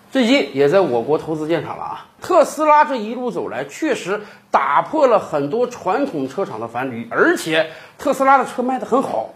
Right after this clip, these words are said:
最近听说人家已经盈利了。可是啊，如果您以为特斯拉是靠卖电动车盈利的，可能您错了。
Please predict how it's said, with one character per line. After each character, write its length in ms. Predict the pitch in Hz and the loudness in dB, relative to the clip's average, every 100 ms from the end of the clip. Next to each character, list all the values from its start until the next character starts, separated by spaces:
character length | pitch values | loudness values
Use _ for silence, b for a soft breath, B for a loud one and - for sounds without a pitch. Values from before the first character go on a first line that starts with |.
| - | -4
最 160 | 285 | 0
近 120 | 294 | 2
听 140 | 214 240 | 0 2
说 100 | 233 | 2
人 140 | 190 | 2
家 140 | 226 - - | 2 -2 -6
已 140 | - 127 | -12 -2
经 140 | 156 | -2
盈 120 | 127 | 0
利 220 | 127 185 196 | -2 -2 -6
了。 80 | - - _ _ - | -8 -20 _ _ -8
可 140 | 190 | -6
是 160 | 190 330 | 2 2
啊， 220 | - B B B | 2 B B B
如 140 | 240 349 | 2 4
果 100 | 302 | 6
您 200 | 294 320 | 6 4
以 80 | 208 | 6
为 380 | 185 240 226 - | 6 4 2 -6
特 160 | 285 | -4
斯 120 | 247 247 | -4 0
拉 140 | 247 | 0
是 120 | 247 | -2
靠 280 | 202 - 233 | -10 -2 0
卖 240 | 226 233 | 2 0
电 500 | 208 - 427 415 240 | 0 0 2 2 2
动 260 | 185 214 170 | 0 0 0
车 220 | 160 185 | -2 -4
盈 320 | 180 139 131 | -2 -2 -2
利 100 | 165 | -4
的， 120 | 127 - B B B B - | -8 -10 B B B B -10
可 140 | 135 | -4
能 180 | 131 131 | 0 0
您 140 | 120 | -2
错 260 | 120 139 | -6 -6
了。 80 | 117 | -6